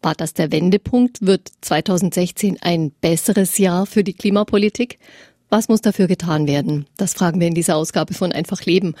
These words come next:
Und natürlich auch, wie verhalten wir uns? Und für diese Fragen sind zwei Gäste bei uns im Studio, die die Konferenz von Paris aufmerksam verfolgt haben, beziehungsweise auch dabei waren.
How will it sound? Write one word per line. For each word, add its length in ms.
Und 120
natürlich 400
auch, 280
wie 140
verhalten 420
wir 220
uns? 320
Und 100
für 80
diese 220
Fragen 320
sind 280
zwei 260
Gäste 300
bei 80
uns 200
im 80
Studio, 480
die 180
die 220
Konferenz 580
von 320
Paris 500
aufmerksam 480
verfolgt 480
haben, 320
beziehungsweise 720
auch 300
dabei 420
waren. 420